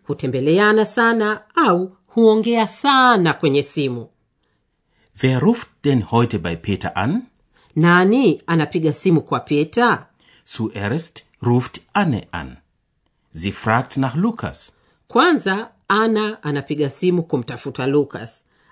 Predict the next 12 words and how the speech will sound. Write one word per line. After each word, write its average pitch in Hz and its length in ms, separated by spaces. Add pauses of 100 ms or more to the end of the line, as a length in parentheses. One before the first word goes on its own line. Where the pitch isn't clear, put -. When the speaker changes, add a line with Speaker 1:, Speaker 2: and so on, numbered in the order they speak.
Speaker 1:
Anataka 165 520
kuongea 202 480
na 233 180
Lukas, 247 520 (260)
japokuwa 160 560
Lukas 147 520 (140)
haishi 285 520
kwenye 220 260
nyumba 208 260
hiyo. 175 380 (840)
Speaker 2:
Baadaye 151 440
kidogo, 120 540